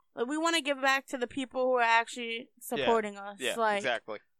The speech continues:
Speaker 1: if you're supporting us, showing us love, like, telling people to follow us, of course we wanna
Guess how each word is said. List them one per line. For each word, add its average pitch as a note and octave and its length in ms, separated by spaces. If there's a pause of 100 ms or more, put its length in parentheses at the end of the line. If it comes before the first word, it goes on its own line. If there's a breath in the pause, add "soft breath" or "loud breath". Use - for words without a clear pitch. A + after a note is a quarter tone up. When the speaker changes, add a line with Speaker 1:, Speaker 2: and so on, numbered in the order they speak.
(220)
Speaker 1:
if B3 140
you're C#4+ 180
supporting C#4+ 520
us, C4+ 160
showing B3+ 320
us B3 200
love, A#3+ 540 (140)
like, G#3 360 (220)
telling A#3+ 220
people A#3+ 240
to A#3 60
follow A3+ 380
us, A3 380
of - 180
course A3+ 400
we A#3 120
wanna G#3+ 440